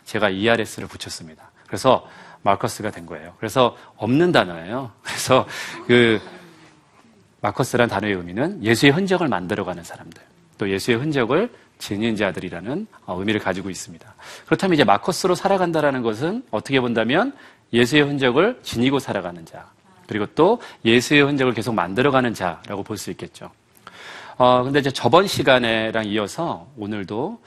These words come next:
마찬가지로 계속 저는 대화라는 주제를 가지고 이야기를 나누고 싶습니다. 그렇다면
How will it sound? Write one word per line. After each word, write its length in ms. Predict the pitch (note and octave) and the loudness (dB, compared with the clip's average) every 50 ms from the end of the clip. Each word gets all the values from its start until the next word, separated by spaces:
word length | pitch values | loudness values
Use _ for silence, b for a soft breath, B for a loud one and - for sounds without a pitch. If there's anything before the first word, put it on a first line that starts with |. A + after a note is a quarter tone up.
| b b b | b b b
마찬가지로 580 | G#2 G2 - - B2 G#2+ G#2 F#2 G#2+ G#2+ B2 A#2 | -8 -8 -6 -6 -6 -6 -6 -6 -4 -4 -4 -4
계속 240 | - G#2 G2 A2+ - | -6 -6 -8 -8 -8
저는 240 | - G2+ A2 G#2+ | -8 -8 -10 -8
대화라는 640 | - - G2 G2 G#2+ B2 C#3+ D#3 D#3 C#3+ C3+ A#2 G2+ | -8 -4 0 4 6 6 6 6 6 2 0 -2 -6
주제를 340 | - G2+ E2+ A#2 G#2+ G#2+ - | -8 -6 -4 -2 -2 -2 -4
가지고 320 | G#2 F2+ - F#2 - F#2+ | -6 -10 -10 -10 -12 -12
이야기를 400 | F#2 F2+ G2 F#2+ F#2 F#2+ F2+ F2+ | -10 -10 -10 -10 -10 -10 -12 -12
나누고 240 | F2 E2+ F2 F2+ - | -12 -14 -14 -16 -18
싶습니다. 480 | F#2 G2+ - - G#2 F#2 F2 - _ - - | -18 -20 -20 -20 -20 -20 -20 -20 _ -20 -6
그렇다면 540 | - C#3 C#3 - C#3+ C#3 D3 C#3+ B2+ F2+ | -4 -4 -2 -2 -2 0 0 0 0 0